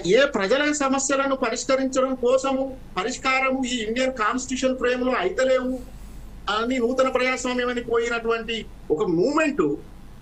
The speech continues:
ఒక పా-, ఒక మావోయిస్ట్ పార్టీ, ఆ మావోయిస్ట్ పార్టీ మీరిద్దరు తుపాకుల ఘర్షణతోటి ప్రజలు చనిపోతున్నారు. ఈ, ఈ, ఈ గర్జన ఏమంటున్నావు నువ్వే? మీరేమంటున్నారు? ప్రభుత్వం ఏమంటున్నది?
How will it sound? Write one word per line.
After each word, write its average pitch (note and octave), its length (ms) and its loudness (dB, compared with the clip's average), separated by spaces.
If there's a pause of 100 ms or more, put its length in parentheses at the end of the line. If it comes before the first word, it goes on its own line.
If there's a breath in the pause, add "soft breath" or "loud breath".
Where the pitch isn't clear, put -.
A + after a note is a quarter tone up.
(320)
ఒక G#3 100 2
పా-, A3 280 2
ఒక G3+ 120 2
మావోయిస్ట్ B3+ 480 4
పార్టీ, F#3 480 2 (680)
ఆ B3 60 0
మావోయిస్ట్ C#4+ 680 0
పార్టీ D4 580 0 (640)
మీరిద్దరు C#4+ 600 0
తుపాకుల D4 480 2
ఘర్షణతోటి C4+ 720 0
ప్రజలు D4+ 380 -2
చనిపోతున్నారు. C#4+ 760 -4 (720)
ఈ, B3+ 40 -2
ఈ, B3+ 560 -4
ఈ D4 180 -2
గర్జన B3 580 2 (260)
ఏమంటున్నావు C#4+ 420 2
నువ్వే? C4+ 260 4
మీరేమంటున్నారు? D4 1000 0
ప్రభుత్వం D4 580 -2
ఏమంటున్నది? C#4 600 -2